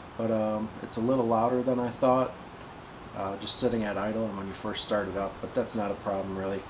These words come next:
I have two motorcycles sitting right here in the garage that are,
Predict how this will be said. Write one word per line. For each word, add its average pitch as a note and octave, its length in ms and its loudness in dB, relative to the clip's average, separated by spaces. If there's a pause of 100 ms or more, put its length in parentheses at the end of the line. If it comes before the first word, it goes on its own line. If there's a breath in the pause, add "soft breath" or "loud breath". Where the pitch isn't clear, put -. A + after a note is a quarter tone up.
(280 loud breath)
I G2+ 80 2
have A2+ 140 4
two B2 160 4
motorcycles G#2+ 720 0
sitting - 260 -4
right G#2 180 0
here G#2 160 -2
in F#2+ 80 -4
the F#2+ 60 -6
garage F#2+ 420 -2
that G2 160 -2
are, F#2 160 -2